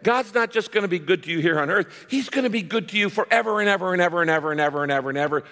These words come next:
for eternity, for trillions and trillions and trillions and trillions of years. I will dwell in the house of the Lord forever." This is the biggest, ultimate expression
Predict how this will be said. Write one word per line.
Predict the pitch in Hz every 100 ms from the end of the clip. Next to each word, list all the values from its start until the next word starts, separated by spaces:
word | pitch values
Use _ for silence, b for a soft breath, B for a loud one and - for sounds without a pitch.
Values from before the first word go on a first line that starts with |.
| B
for | 156
eternity, | 143 180 170 156 156 147 B B B
for | - 151 147
trillions | - 190 175 160
and | 160 165
trillions | 156 156 139
and | 151
trillions | 165 151 147 127
and | 127
trillions | 143 135 131
of | 123
years. | 143 160 151
I |
will | 139 135
dwell | 113 151 147 143
in | 131
the | 123
house | 127 131 131
of |
the | 117
Lord | 113 113
forever." | 127 113 - B -
This | 226
is | 214 170
the |
biggest, | 160 180 156 147 - - b b b b b _ _
ultimate | 185 208 - 202 170 165 - - -
expression | 160 - - 175 160 - 143 120